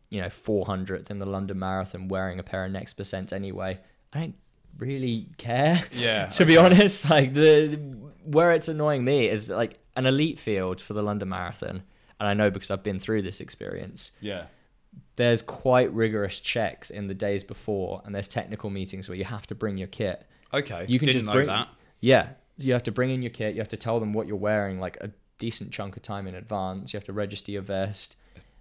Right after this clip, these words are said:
Speaker 1: all of that sort of thing, and your
Speaker 2: No
Speaker 1: shorts and your
Speaker 2: idea.
Speaker 1: sponsors. You have to make sure all of your sponsor stuff is on there, and there's nothing extra that you're not allowed.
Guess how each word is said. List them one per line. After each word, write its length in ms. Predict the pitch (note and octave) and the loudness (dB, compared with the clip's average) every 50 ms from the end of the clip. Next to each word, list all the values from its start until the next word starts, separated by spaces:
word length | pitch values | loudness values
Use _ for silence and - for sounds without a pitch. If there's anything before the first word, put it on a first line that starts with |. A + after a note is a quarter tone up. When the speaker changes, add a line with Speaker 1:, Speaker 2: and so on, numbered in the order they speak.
| _ _ _ _ _ A#2 A#2+ G#2+ - - | _ _ _ _ _ -20 -20 -14 -6 0
Speaker 1:
all 180 | C3+ C3+ C3+ | 2 4 6
of 60 | B2+ A2 | 6 6
that 200 | A#2 A2 - - | 4 2 2 2
sort 220 | - A2 G2+ F2+ | 0 -2 -2 -2
of 60 | G2+ | -2
thing, 220 | - G#2 G#2 G#2 G2+ | -2 -2 -2 0 0
and 80 | G2 G2 | -2 -2
your 80 | G2+ | -2
Speaker 2:
No 60 | A2+ | -2
Speaker 1:
shorts 360 | A#2+ A#2+ A2 G#2 G#2 G#2+ G#2 G#2 | 0 2 4 4 4 4 2 0
and 60 | G#2+ | 0
your 80 | G2+ G2+ | 0 0
Speaker 2:
idea. 100 | - - | -2 0
Speaker 1:
sponsors. 680 | - A#2 A2 G#2+ G#2+ - - A2 G#2+ A2 G2 G#2+ - | 0 0 0 0 -2 -4 -4 -2 -2 -2 -4 -4 -2
You 40 | A2+ | -2
have 80 | G#2 - | -2 -2
to 60 | A2+ | -2
make 120 | A2 G#2+ - | -4 -4 -2
sure 160 | - A2+ A2 | -2 0 0
all 100 | A2 A2 | 0 0
of 80 | A2 A2 | -2 -6
your 120 | A#2 A2 | -8 -12
sponsor 380 | - - A2+ G#2+ G2+ G2+ - G#2 | -10 -8 -8 -8 -8 -8 -10 -12
stuff 260 | - - G#2+ G2+ - | -10 -8 -8 -8 -6
is 80 | G#2+ G2+ | -6 -6
on 140 | G#2+ G#2 G2+ | -6 -6 -4
there, 140 | G#2 G#2 G#2 | -4 -4 -4
and 80 | G2+ | -4
there's 120 | G2 F#2+ - | -6 -6 -6
nothing 240 | A2 G#2 - G2+ G2 | -6 -6 -6 -4 -6
extra 340 | G2+ - - - - - G2+ | -6 -6 -8 -12 -12 -10 -8
that 120 | G2+ F#2+ | -8 -8
you're 120 | F#2+ G#2+ G#2 | -8 -6 -8
not 140 | G#2 E2+ | -6 -4
allowed. 460 | G2 G#2 G2 F#2+ F#2+ F#2+ F#2+ G2+ G2 | -4 -2 -2 0 0 0 0 -2 -2